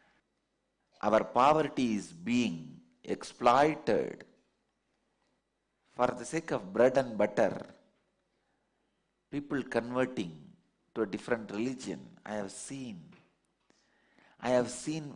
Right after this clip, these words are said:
villages getting converted. I have seen the cultural invasion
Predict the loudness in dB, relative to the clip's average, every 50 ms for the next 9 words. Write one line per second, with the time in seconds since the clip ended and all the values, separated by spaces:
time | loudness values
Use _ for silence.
0 | -10 -4 0 2 4 6 8 10 12 12 12 12 12 10 8 6 6 4 2 2
1 | 2 2 -2 -2 -2 -2 -2 -2 0 0 -2 -2 -2 -4 -8 -10 -10 -12 -16 -20
2 | _ _ _ _ _ _ _ _ _ _ _ _ _ _ _ -10 -6 -6 -6 -6
3 | -8 -12 -14 -10 -10 -10 -10 -10 -12 -14 -18 -20 _ _ _ _ _ _ _ _
4 | _ _ _ _ _ _ _ _ _ _ _ _ _ _ _ _ _ _ _ _
5 | _ _ _ _ _ _ _ _ _ _ _ _ -12 -10 -8 -8 -8 -10 -14 -16
6 | -18 -20 -20 _ _ _ _ _ _ _ _ _ _ _ _ _ _ _ _ _
7 | _ _ _ _ _ _ _ _ _ _ _ _ _ _ _ _ _ _ _ _
8 | _ _ _ _ _ _ _ _ _ _ _ _ _ _ _ _ _ _ _ _
9 | _ _ _ _ _ _ _ _ _ _ _ _ _ _ _ _ _ _ _ _
10 | _ _ _ _ -4 0 2 2 2 2 -2 -6 -4 -4 -2 -2 -2 -4 -4 -6
11 | -4 -2 -2 -2 -2 -4 -8 -12 -14